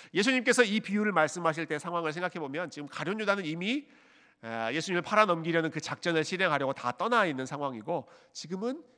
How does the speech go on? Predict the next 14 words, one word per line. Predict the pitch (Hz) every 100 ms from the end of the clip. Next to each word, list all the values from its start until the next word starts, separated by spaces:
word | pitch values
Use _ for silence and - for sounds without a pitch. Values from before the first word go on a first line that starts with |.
| -
열한 | 131 196 185 190
명의 | 185 175
제자들만 | 147 143 131 127 160 254 175
예수님의 | 139 143 160 147
말씀을 | 123 - 135
듣고 | 131 - 156
있는 | 131 123
상황이거든요. | 151 147 131 104 95 110 - _ _ _ _ _ _ _ _
예, | -
어, | - _ _
그러니까 | - 147 165 220
이 | 220
포도나무 | 214 233 233 214 190
비유의 | - 160 156 165 165